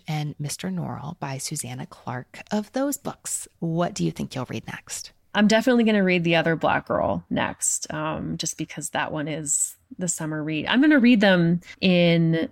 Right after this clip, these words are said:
Speaker 2: the season that you recommended. So then I'll probably read Home Fire next. And then I might,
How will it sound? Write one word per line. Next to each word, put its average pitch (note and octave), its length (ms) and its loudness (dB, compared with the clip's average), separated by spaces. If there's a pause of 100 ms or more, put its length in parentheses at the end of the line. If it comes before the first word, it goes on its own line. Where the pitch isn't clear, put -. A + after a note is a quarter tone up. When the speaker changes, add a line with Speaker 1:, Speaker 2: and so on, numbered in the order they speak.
(140)
Speaker 2:
the F3+ 120 2
season E3 480 0
that D3+ 160 -2
you D#3+ 800 2
recommended. D3+ 800 -2
So F3 120 -2
then E3 160 0
I'll D#3 120 2
probably E3+ 300 0
read D#3+ 160 0
Home E3+ 300 -2
Fire D3 280 -2
next. D#3+ 600 -2 (320)
And G3 200 4
then C#4+ 160 6
I G4+ 100 4
might, E4+ 340 2